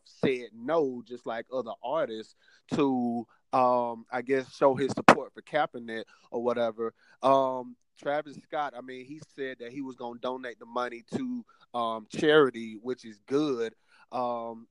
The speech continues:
but Big Boi, that was, like, the biggest surprise for me. But, I mean, overall, I felt like the show was just, uh, it was just kinda boring to me. Uh,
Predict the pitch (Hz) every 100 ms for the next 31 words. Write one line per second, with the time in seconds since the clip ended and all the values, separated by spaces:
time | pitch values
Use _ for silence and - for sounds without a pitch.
0 | 120 120 117 143 151 - 127 120 139 135
1 | 131 113 107 110 131 123 - 123 - 127
2 | 131 127 123 110 110 110 _ - _ 143
3 | 143 156 160 165 175 151 147 151 190 156
4 | 127 123 - 147 135 127 _ 123 123 120
5 | - - 131 139 127 151 156 143 143 147
6 | 131 120 120 123 117 113 113 123 _ -
7 | - 123 120